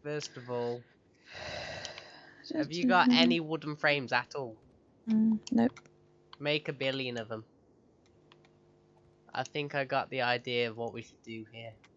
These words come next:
Speaker 1: I think I know what to do. Your mic is so annoying. <laughs> You should have went back to the old one.
Speaker 2: No.
Speaker 1: It's so bad.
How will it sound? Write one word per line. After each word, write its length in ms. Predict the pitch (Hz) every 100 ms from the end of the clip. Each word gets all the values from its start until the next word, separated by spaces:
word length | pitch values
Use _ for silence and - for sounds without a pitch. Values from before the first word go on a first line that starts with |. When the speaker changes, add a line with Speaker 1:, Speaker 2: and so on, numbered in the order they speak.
| - - _ _ _ 131
Speaker 1:
I 40 |
think 240 | 127 131
I 40 | 131
know 160 | 123
what 120 | 120 -
to 100 | -
do. 260 | 117 113 - _ _ _ _ - - - _ _ _ _ - - _ _ _ - - - _ _ _ - - _ _ -
Your 120 | 185
mic 380 | 214 208 190 147
is 80 | -
so 360 | - 160 143
annoying. 500 | 123 131 135 113 107 - -
<laughs> 60 | - _ _ _ _ _ _ _ -
You 80 | 139
should 140 | 156
have 60 | 175
went 180 | 165 143
back 160 | 123
to 100 | -
the 80 | 139
old 240 | 143 156 131
one. 220 | 110 110 _ _ _ _ _ _ _ _ _ - _ _ - _ _ _ _ - - -
Speaker 2:
No. 380 | 330 359 370 330 339 294 214 196 - - - - - - -
Speaker 1:
It's 200 | 147 -
so 240 | - 190
bad. 600 | 160 170 180 190 147 117